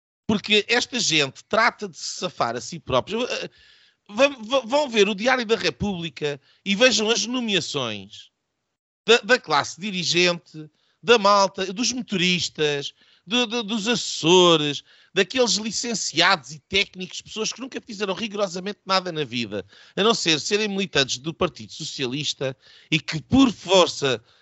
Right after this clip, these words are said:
da su-, do seu peso eleitoral dentro do partido, vão parar a um daqueles milhares de pessoas que trabalham para o governo em Portugal.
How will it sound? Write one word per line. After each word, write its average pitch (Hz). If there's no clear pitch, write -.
da 156
su-, 170
do 160
seu 233
peso 175
eleitoral 151
dentro 160
do 160
partido, 143
vão 214
parar 170
a 170
um 190
daqueles 185
milhares 175
de -
pessoas 190
que -
trabalham 160
para 139
o 113
governo 120
em 113
Portugal. 90